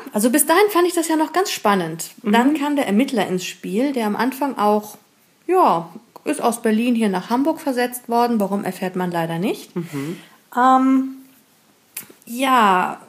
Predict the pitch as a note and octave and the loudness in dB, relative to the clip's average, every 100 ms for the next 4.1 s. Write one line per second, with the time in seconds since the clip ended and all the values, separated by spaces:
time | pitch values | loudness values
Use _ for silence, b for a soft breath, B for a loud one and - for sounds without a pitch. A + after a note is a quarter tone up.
0 | _ _ _ _ A3 A#3 C4 - G#3 G3+ | _ _ _ _ -6 -4 -8 -6 -6 -2
1 | A3 A3 G#3+ G#3+ G3 A3 A#3 A3+ A3 G#3+ | -4 -2 -2 0 0 0 2 2 0 -2
2 | - _ _ _ _ _ - - D4 C#4+ | -10 _ _ _ _ _ -12 -4 -4 4
3 | D#4+ C4+ A3 F#3+ G3 F4 - E3+ E3 E3 | 4 6 4 4 2 -2 -4 -6 -4 -6